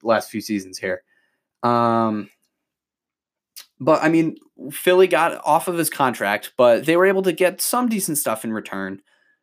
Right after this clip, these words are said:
Um, that first rounder, they actually, they gave away, uh, or they, they had originally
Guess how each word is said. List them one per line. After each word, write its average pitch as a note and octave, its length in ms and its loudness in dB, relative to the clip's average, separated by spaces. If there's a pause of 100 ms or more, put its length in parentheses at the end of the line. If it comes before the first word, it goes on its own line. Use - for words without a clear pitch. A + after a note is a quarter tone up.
(160)
Um, A#2 720 0 (380)
that C#3 160 2
first F#3 240 2
rounder, C3 420 2
they A#2 140 4
actually, B2+ 400 0
they A#2 240 -2
gave B2 300 2
away, A2+ 600 2 (880)
uh, G2+ 540 0
or B2+ 100 2
they, B2 220 2
they C3 180 2
had D3+ 440 2
originally A#2+ 640 -2